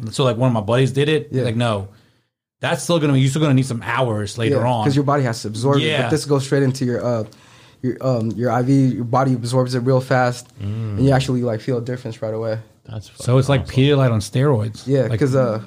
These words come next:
Speaker 2: they did, um, the other day, Gino told me they did a mobile one, and an hour later, the, uh, the client that we had, she was saying, like, "I'm jumping all over the place," 'cause she had the, uh, uh,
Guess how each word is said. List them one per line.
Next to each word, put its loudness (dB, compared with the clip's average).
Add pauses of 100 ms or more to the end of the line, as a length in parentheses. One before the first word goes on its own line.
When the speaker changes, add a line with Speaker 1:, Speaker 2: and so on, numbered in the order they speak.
(720)
Speaker 2:
they 0
did, 0
um, 0 (360)
the -6
other 2
day, 4
Gino 2
told -2
me -2
they -2
did 0
a 0
mobile -2
one, -6 (240)
and -6 (360)
an -2
hour 2
later, 4 (760)
the, -2
uh, 0
the -4
client 2
that 0
we 2
had, 4
she 2
was 4
saying, 4
like, 2
"I'm 4
jumping 2
all 4
over 4
the -2
place," -2
'cause -4
she 0
had 0
the, -2 (920)
uh, -4
uh, -2